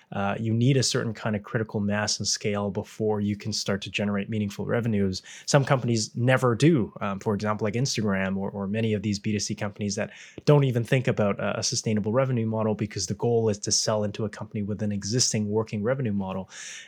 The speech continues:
And so with B two B founders, I think that's a common,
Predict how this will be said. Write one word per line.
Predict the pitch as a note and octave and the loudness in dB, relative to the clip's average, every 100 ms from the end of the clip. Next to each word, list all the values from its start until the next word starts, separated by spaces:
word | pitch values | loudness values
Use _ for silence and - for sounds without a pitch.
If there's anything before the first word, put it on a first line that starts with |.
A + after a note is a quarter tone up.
| - | -2
And | A#2 | 0
so | - A#2 | 4 4
with | A2 - | 4 4
B | E3+ | 4
two | |
B | C#3 C#3+ | 6 4
founders, | - C#3+ D#3+ D3+ G#2 G2+ | 4 4 4 4 2 2
I | |
think | G2+ A2 | -2 -2
that's | G#2+ - | -2 -4
a | |
common, | - - A2+ A2 G#2+ G#2+ G2+ | -6 -2 0 2 2 0 -4